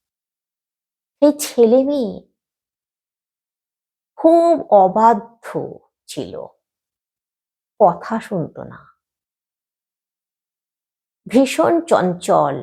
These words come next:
হঠাৎ দেখছেন তারা শান্ত হয়েছে, আপনার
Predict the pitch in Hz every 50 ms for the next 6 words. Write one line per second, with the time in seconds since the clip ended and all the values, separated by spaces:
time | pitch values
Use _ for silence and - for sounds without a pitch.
0 | - _ _ _ _ _ _ _ _ _ _ _ _ _ _ _ _ _ _ _
1 | _ _ _ _ _ _ _ _ _ _ _ _ _ _ - - 240 233 - 262
2 | 285 285 277 285 - - 277 269 269 - - - 233 160 156 143 139 127 - -
3 | _ _ _ _ _ _ _ _ _ _ _ _ _ _ _ _ _ _ _ _
4 | _ _ _ _ _ _ _ _ _ _ _ _ _ _ _ 202 190 175 175 160
5 | 151 139 - - 175 - _ _ _ _ _ _ _ _ _ _ _ _ _ _
6 | _ _ _ - - - 208 202 220 240 226 226 - 214 190 175 190 175 160 156
7 | 156 156 - - 165 139 - - - _ _ _ _ _ _ _ _ _ _ _
8 | _ - 185 - - 202 202 196